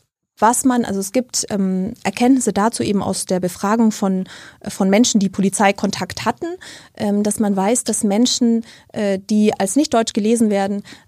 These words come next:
ähm, häufiger Kontakt mit der Polizei haben, also häufiger kontrolliert werden. Und natürlich heißt sozusagen die,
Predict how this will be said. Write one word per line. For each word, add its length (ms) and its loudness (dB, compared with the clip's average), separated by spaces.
ähm, 420 -2
häufiger 680 2
Kontakt 460 -2
mit 120 -2
der 80 2
Polizei 420 -2
haben, 220 -2
also 220 -4
häufiger 340 -2
kontrolliert 640 0
werden. 260 4
Und 100 0
natürlich 300 0
heißt 160 0
sozusagen 340 0
die, 200 0